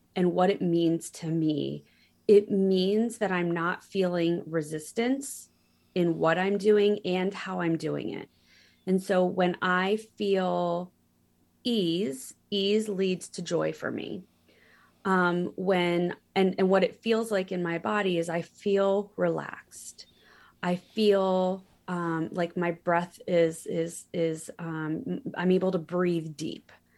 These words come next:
I am, um, my heart rate is slow. I'm not, um, because there's also frenetic joy, and that's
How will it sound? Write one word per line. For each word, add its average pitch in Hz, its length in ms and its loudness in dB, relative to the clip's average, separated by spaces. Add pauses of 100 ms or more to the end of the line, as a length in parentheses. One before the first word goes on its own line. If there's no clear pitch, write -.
(640)
I 170 500 0
am, 170 680 0
um, 160 680 -4
my 180 120 0
heart 202 420 -4
rate 170 260 -2
is 170 160 -6
slow. - 800 -8 (560)
I'm 180 200 2
not, 185 500 2
um, 170 320 -2
because 208 320 2
there's 226 200 2
also 277 300 2
frenetic 214 640 0
joy, 160 500 0
and 185 140 4
that's 226 220 4